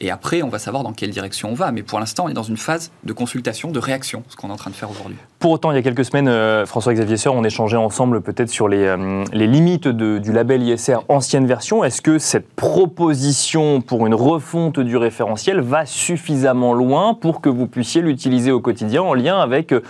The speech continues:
Speaker 2: ce que vous demandent vos clients ?
Speaker 1: Alors, je, je, je suis venu avec le, le, le, le communiqué de presse, hein, du, du
Speaker 2: À noter.
Speaker 1: du label I S R. Voilà, à noter,
Speaker 2: <laughs>
Speaker 1: effectivement, j'étais, j'ai travaillé dessus en venant. Euh, alors, il y a des choses qui sont intéressantes. Il y a des choses qui sont intéressantes parce qu'on met par écrit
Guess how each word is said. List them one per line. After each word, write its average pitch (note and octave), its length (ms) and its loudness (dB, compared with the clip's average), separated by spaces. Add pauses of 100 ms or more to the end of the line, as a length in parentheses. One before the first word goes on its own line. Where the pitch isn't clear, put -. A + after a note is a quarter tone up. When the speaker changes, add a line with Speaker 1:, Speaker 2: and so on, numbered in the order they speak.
(120)
Speaker 2:
ce - 100 -10
que D3 100 2
vous B2+ 140 2
demandent C#3 240 4
vos C3 120 2
clients ? A2 320 -4 (120)
Speaker 1:
Alors, A#2+ 240 -2
je, - 180 -10
je, A2+ 200 -6
je A2+ 100 -10
suis B2 180 -8
venu D#3 160 -2
avec C3+ 260 -4
le, A2+ 240 -2
le, G#2+ 240 -4
le, - 200 -4
le G#2+ 100 -6
communiqué C#3+ 340 -4
de - 60 -12
presse, - 320 -8
hein, G#2 80 -8
du, F#2+ 200 -10
du E3+ 140 -10
Speaker 2:
À D#3+ 60 0
noter. C3+ 280 -2
Speaker 1:
du A#2 220 -10
label C#3 260 0
I C3 40 0
S B2 120 -4
R. C3 80 0
Voilà, A#2 180 0
à C3+ 140 -2
noter, C#3 520 -4
Speaker 2:
<laughs> - 20 0
Speaker 1:
effectivement, D3+ 420 -4
j'étais, A2+ 260 -6
j'ai A2+ 100 -10
travaillé C#3 400 -2
dessus C3+ 260 -4
en B2 60 -2
venant. A2 360 -2 (480)
Euh, G#2+ 400 -2
alors, B2+ 280 -4
il C#3 180 -4
y E3+ 60 0
a F#3 40 -4
des F#3 80 -2
choses G#3+ 180 -2
qui - 80 -8
sont E3+ 100 -4
intéressantes. D3 540 -6
Il - 60 -4
y - 20 0
a B2 40 0
des C#3 80 -2
choses F#3 200 -2
qui - 80 -10
sont D3 100 -4
intéressantes C3+ 520 -4
parce A#2 160 -8
qu'on C3+ 280 -4
met D#3+ 160 -4
par D3+ 200 -8
écrit E3+ 380 -8